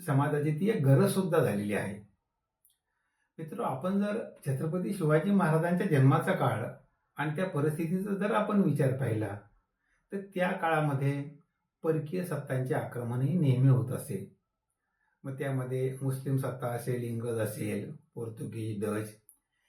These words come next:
या सत्तांनी ज्या वेळेला आक्रमण केलं, त्यांचा उद्देश हा सत्ताप्राप्ती हा होताच, पण त्याचबरोबर त्यांचं एक महत्त्वाचं धोरण ते होतं की, ते म्हणजे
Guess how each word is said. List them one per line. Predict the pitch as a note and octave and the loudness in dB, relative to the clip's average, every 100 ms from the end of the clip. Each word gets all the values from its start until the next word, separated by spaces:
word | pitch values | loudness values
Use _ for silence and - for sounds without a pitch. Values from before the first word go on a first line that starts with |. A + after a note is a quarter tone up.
| _ - | _ -10
या | F3 | -8
सत्तांनी | - C3 - F3 G#3+ B3+ | -4 -4 -2 0 0 0
ज्या | G3+ D#3+ | 0 2
वेळेला | D#3+ D3 | 2 0
आक्रमण | A2+ A#2+ G#2+ G2+ | -2 -6 -4 -4
केलं, | - F#2+ B2+ - - _ _ _ _ - | -4 -4 -4 -6 -12 _ _ _ _ -8
त्यांचा | F3 G#3+ | -4 -2
उद्देश | C3+ B2+ A2+ F3+ G3+ - - - _ | 0 -2 0 0 0 -4 -12 -18 _
हा | - F3 | -14 -10
सत्ताप्राप्ती | - B2+ - G3 F#3+ F#3+ G3 | -6 -4 -2 -2 -2 -2 -4
हा | D#3 F#3 | -4 -2
होताच, | F3 F#3+ D3 A2+ - _ _ _ _ _ _ - | 0 0 -2 -4 -10 _ _ _ _ _ _ -12
पण | D#3+ | -12
त्याचबरोबर | - C#3 C3+ F3 G#3 F#3 F3 F3 | -8 -4 -4 -2 -2 -2 -2 -2
त्यांचं | E3+ D3+ D3+ | -2 0 0
एक | D#3 C#3 | -2 -2
महत्त्वाचं | A#2+ C3 D#3 F3+ F3 F3 | 0 2 2 0 -2 0
धोरण | B2 A#2+ A#2 A2 | 0 0 -2 -4
ते | A#2+ | -4
होतं | A#2 - C3+ F#3 - - _ _ _ | -4 -4 -4 -4 -6 -14 _ _ _
की, | G3 - | -10 -4
ते | F3+ | -2
म्हणजे | F3 D3 C#3+ D#3 - | 0 0 0 -2 -4